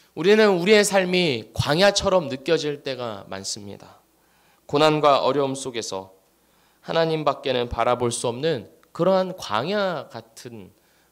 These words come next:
어, 삶이라고 느껴질 때가 있습니다. 하지만 우리는 때로는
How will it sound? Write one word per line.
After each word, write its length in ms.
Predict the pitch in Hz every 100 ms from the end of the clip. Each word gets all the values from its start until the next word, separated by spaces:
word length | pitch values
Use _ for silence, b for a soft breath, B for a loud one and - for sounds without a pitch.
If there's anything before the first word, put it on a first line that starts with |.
| _
어, 180 | 113 110
삶이라고 600 | - 160 160 151 131 117
느껴질 480 | 98 - 110 104 101
때가 340 | 98 92 90 -
있습니다. 680 | 101 - 107 95 - 98 _ _ b b b b b
하지만 560 | - 180 196 180 131 107 - -
우리는 400 | 143 185 190 160
때로는 480 | 233 214 143 127